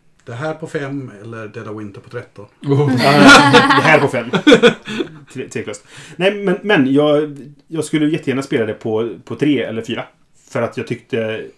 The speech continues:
Speaker 3: Jag har ju inget emot solitärbiten, att jag sitter och gör min egen grej ganska mycket. Det spelar mig ingen roll. Jag tycker det är kul att vi körde ändå med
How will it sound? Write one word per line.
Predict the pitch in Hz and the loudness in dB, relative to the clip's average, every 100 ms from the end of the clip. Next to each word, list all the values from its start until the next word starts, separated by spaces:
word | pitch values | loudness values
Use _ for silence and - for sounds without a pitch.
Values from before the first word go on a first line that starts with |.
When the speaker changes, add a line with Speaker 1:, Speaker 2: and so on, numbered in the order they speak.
| _ _ _ _ | _ _ _ _
Speaker 3:
Jag | 156 143 147 147 | -6 -4 -2 -2
har | 131 147 | 0 0
ju | 156 | 0
inget | 131 113 | -2 -4
emot | 127 139 151 - | -4 -2 -2 -6
solitärbiten, | - 131 113 110 _ - 120 104 98 104 107 _ - 110 104 - 123 | -8 -8 -8 -12 _ -8 -6 -6 -10 -14 -20 _ -20 -20 -14 -8 -8
att | 104 | -8
jag | 101 | -14
sitter | - 113 104 | -12 -10 -10
och | 104 - _ | -12 -20 _
gör | 120 120 | -6 -4
min | 117 | -4
egen | 117 123 | -4 -4
grej | 113 104 | -4 -4
ganska | 104 - | -6 -12
mycket. | 107 | -10
Det | 117 | -10
spelar | - 127 113 107 | -8 -6 -6 -4
mig | 107 | -6
ingen | 107 104 | -6 -8
roll. | 110 113 107 _ | -8 -8 -10 _
Jag | - | -12
tycker | 120 131 | -4 -2
det | |
är | 131 | -2
kul | 160 | -2
att | 147 143 | -2 -4
vi | |
körde | 135 131 120 | -2 -2 -2
ändå | 113 107 | -4 -6
med | 113 | -10